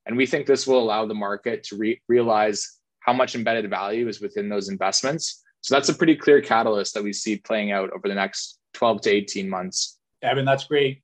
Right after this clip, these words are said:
Speaker 2: Um, thank you for joining us. We appreciate your insights regarding the new small mid-cap team coming together and the impact on the Cambridge Pure Canadian Equity Fund. We're excited about this new initiative,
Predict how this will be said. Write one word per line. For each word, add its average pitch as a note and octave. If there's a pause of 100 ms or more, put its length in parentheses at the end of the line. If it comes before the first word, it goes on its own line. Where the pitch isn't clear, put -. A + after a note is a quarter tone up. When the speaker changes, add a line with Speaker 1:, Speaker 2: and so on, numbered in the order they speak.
Speaker 2:
Um, A#2
thank E3
you F3
for D#3+
joining D3
us. C3
We B2+
appreciate C#3+
your C3
insights C3+
regarding C#3
the B2 (160)
new D#3+
small D3+
mid-cap C#3+
team C3+
coming C3
together A#2+
and B2
the C3+
impact C3
on A#2
the A2+ (140)
Cambridge C3
Pure C#3
Canadian C3
Equity A#2+
Fund. G#2+ (200)
We're C3+
excited F3
about D#3+
this C3+
new D3+
initiative, C#3